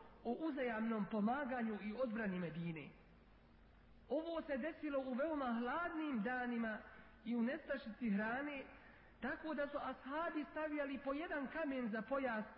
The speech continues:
od velike gladi, a Muhammed, sallallahu alejhi ve sellem, je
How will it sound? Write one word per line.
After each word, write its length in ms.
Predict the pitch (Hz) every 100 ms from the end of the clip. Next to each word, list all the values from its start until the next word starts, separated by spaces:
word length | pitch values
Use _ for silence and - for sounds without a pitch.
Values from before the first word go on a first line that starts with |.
| - - - - -
od 140 | 226
velike 480 | 226 302 277 - 233
gladi, 480 | 202 285 277 247 240 - - - -
a 100 | 220
Muhammed, 640 | 220 202 285 349 311 285 -
sallallahu 760 | 262 262 240 240 262 285 269
alejhi 560 | 247 214 214 240 247 226
ve 160 | 214 208
sellem, 540 | 277 285 269 254 196 - - -
je 180 | 170 190